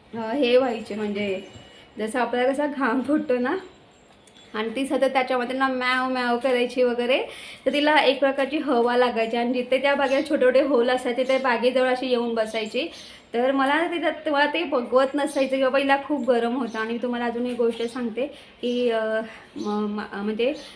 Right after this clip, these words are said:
माझं जे गाव आहे, तर ते गावाला जाण्यासाठी जव-, जवळजवळ आम्हाला, अ, साडेतीन तासाचा तो प्रवास आहे. पण मी तुम्हाला एक गोष्ट सांगेन की आम्ही घरा-, घरी, घरातून साडेसात वाजता आम्ही निघतो घरातून,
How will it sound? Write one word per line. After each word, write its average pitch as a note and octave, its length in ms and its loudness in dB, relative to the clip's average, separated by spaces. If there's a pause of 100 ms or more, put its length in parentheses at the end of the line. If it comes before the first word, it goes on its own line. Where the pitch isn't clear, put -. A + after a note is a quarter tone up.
(140)
माझं A3+ 200 -2
जे A#3+ 180 0
गाव A3 280 -2
आहे, A#3+ 300 -4 (240)
तर G#3 60 -12
ते A3+ 500 0 (180)
गावाला A3 380 -2
जाण्यासाठी A#3 580 -2
जव-, A3+ 200 -2
जवळजवळ A3+ 520 -2
आम्हाला, A3+ 420 -4 (420)
अ, G3+ 100 -6 (480)
साडेतीन B3+ 880 0
तासाचा A#3 520 -2
तो A#3 80 2
प्रवास G#3+ 500 -4
आहे. G#3+ 240 -4
पण A3 180 -8
मी A#3 80 -2
तुम्हाला A#3 280 -2
एक A#3 100 -2
गोष्ट A#3 220 0
सांगेन B3 320 -4
की A#3+ 80 -2
आम्ही A#3 240 -2
घरा-, A3 380 -4
घरी, B3 380 -2 (720)
घरातून C4 600 2
साडेसात C4+ 840 2
वाजता B3+ 360 0
आम्ही B3 260 -2
निघतो A3+ 380 -4
घरातून, A3 580 -2